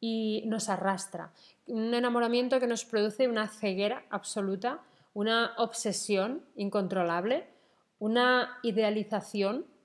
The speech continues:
enorme de esa persona y una atracción y un deseo que no podemos frenar. Entonces, cuando todo ese cóctel molotov se mete en nuestro cerebro y nos posee, es difícil pararlo,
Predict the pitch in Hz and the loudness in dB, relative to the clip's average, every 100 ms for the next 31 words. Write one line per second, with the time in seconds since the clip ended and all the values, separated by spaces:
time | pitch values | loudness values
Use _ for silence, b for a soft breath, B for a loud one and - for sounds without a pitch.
0 | - - 190 190 196 214 277 359 190 196 | -18 -4 -2 0 -2 -4 -6 -6 -4 -2
1 | 196 202 190 - 196 214 254 220 220 226 | -2 -2 -4 -4 -2 0 0 2 2 2
2 | 220 - - 214 214 202 202 220 - 196 | 0 -2 -2 0 0 -2 -2 -4 -2 0
3 | 233 311 b b b _ - 196 214 202 | 0 -4 b b b _ -4 -2 0 0
4 | 190 202 - 180 170 160 - _ _ B | 0 -4 -4 -2 -2 -4 -8 _ _ B
5 | B B 196 208 214 226 - - 220 208 | B B -2 0 2 0 -4 0 2 4
6 | 208 208 208 240 311 311 302 302 302 311 | 2 0 0 2 2 4 0 4 4 4
7 | - 202 185 190 196 196 190 - 233 185 | 0 -4 -2 -2 -2 -4 0 4 4 2
8 | - - b b b - - - 214 208 | -6 -16 b b b -6 -4 0 2 2
9 | 208 254 262 226 202 196 196 - 202 190 | 2 2 2 0 0 0 -2 -4 -4 -4
10 | - 185 233 226 202 190 185 - 190 - | -4 0 2 2 0 -2 -4 -6 -8 -2
11 | 240 233 262 b b b b _ - 214 | 0 2 0 b b b b _ 2 4
12 | 262 269 240 - 226 294 - _ _ - | 2 0 -4 -6 -8 -8 -12 _ _ -2
13 | 185 170 170 170 | 0 0 -4 -10